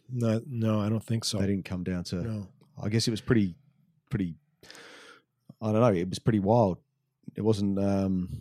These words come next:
Speaker 2: it wasn't top of the pops down in Ann Arbor.
Speaker 1: No, you know, the Motown guys were, re-, it was really a Detroit scene.
Speaker 2: Mm-hmm.
Speaker 1: Ann Arbor, Detroit,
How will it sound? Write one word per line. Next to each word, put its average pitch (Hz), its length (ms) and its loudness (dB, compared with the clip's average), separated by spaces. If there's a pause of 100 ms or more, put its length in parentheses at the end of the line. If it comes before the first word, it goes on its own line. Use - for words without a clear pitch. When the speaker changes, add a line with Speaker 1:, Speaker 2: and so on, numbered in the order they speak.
(440)
Speaker 2:
it 139 60 -8
wasn't 104 220 -6
top 110 180 0
of 92 40 -4
the 90 60 -8
pops - 500 -4 (520)
down 98 180 0
in 92 120 0
Ann 90 100 -4
Arbor. 85 380 -6 (260)
Speaker 1:
No, 165 380 4
you 165 140 8
know, 170 100 8
the 143 80 4
Motown 151 420 6
guys 110 340 2
were, 107 240 0
re-, 120 220 2
it - 40 0
was 120 180 2
really 135 260 8
a 107 60 4
Detroit 117 560 2
scene. 92 420 -4
Speaker 2:
Mm-hmm. 101 280 -2 (220)
Speaker 1:
Ann 147 120 4
Arbor, 143 240 6
Detroit, 113 560 2